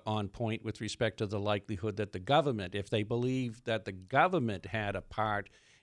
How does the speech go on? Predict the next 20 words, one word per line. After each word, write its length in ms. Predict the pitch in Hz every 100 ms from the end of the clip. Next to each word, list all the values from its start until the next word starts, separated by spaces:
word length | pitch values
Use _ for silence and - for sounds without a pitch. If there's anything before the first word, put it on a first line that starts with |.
| _
in 140 | 107
altering 580 | 110 110 - 110 107 107
or 80 | 98
destroying 580 | 95 - 127 113 107 104
or 140 | 98
removing 600 | 98 104 120 120 110 107 -
items 340 | 107 104 104
of 100 | 107
evidence, 460 | 101 98 95 98 - - _ _
then 120 | 113
the 80 | 113
sanction 500 | - 120 117 - 127
likely 420 | 127 143 151 120
would 240 | 101 101 92
be 180 | 101
a 80 | 101
dismissal 600 | 90 95 - 104 - 101
of 80 | 95
these 200 | 98 92
charges. 560 | - 104 98 95 73